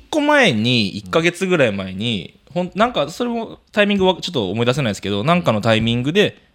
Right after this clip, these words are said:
Speaker 1: 野菜スープを作るだけの配信をやったんですよ。
Speaker 2: ポトフ？
Speaker 1: ポトフかな。
Speaker 2: うん。
Speaker 1: まあ、ポトフじゃないけど、まあ、普通に野菜スープね。
Speaker 2: うん。
Speaker 1: で、それが、まあ、普通になんか盛り上がって、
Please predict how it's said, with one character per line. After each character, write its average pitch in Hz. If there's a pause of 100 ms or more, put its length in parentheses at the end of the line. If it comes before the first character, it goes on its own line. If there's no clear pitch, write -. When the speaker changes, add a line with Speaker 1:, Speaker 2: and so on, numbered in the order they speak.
(160)
Speaker 1:
野 127
菜 226
ス 233
ー 220
プ 139
を 147
作 -
る 110
だ 107
け 110
の 104
配 95
信 92
を -
や 80
っ -
た -
ん 85
で -
す -
よ。 - (260)
Speaker 2:
ポ -
ト -
フ？ - (460)
Speaker 1:
ポ 147
ト 202
フ 101
か -
な。 69
Speaker 2:
う -
ん。 -
Speaker 1:
ま 123
あ、 123
ポ 208
ト 339
フ 180
じ 131
ゃ 110
な 113
い 113
け 90
ど、 95
ま 123
あ、 117
普 -
通 143
に 123
野 110
菜 107
ス 107
ー 92
プ 67
ね。 69
Speaker 2:
う 101
ん。 85 (600)
Speaker 1:
で、 202
そ 190
れ 226
が、 175 (420)
ま 151
あ、 -
普 -
通 127
に 127 (240)
な -
ん 107
か 82
盛 104
り 110
上 107
が 110
っ -
て、 -